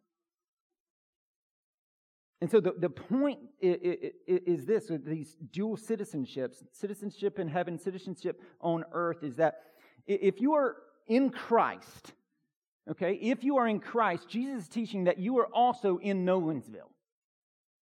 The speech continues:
That while in Christ we have our ultimate citizenship in heaven, we also have a citizenship and a responsibility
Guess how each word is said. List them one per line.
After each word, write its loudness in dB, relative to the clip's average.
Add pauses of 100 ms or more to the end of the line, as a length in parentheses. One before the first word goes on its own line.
(720)
That 2 (280)
while 2 (320)
in 4
Christ 0
we -2
have 0
our 4 (100)
ultimate 0 (640)
citizenship -2
in 2
heaven, 2 (400)
we 0 (100)
also 2
have 0
a 0
citizenship -4
and -4
a -2
responsibility -2